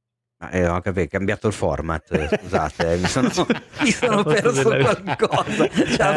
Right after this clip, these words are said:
Speaker 2: Eh, oh.
Speaker 1: ha proprio cambiato il titolo anche, cioè,
Speaker 2: <laughs>
Speaker 1: così,
Speaker 2: Oggi è così.
Speaker 1: d'amblè in,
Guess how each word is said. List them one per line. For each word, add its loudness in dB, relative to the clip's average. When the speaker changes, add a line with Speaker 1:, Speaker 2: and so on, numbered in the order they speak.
Speaker 2:
Eh, 2
oh. 2
Speaker 1:
ha 2
proprio 4
cambiato 2
il 4
titolo 4
anche, 2
cioè, 0
Speaker 2:
<laughs> -
Speaker 1:
così, 4
Speaker 2:
Oggi 2
è 4
così. -6
Speaker 1:
d'amblè 4
in, 6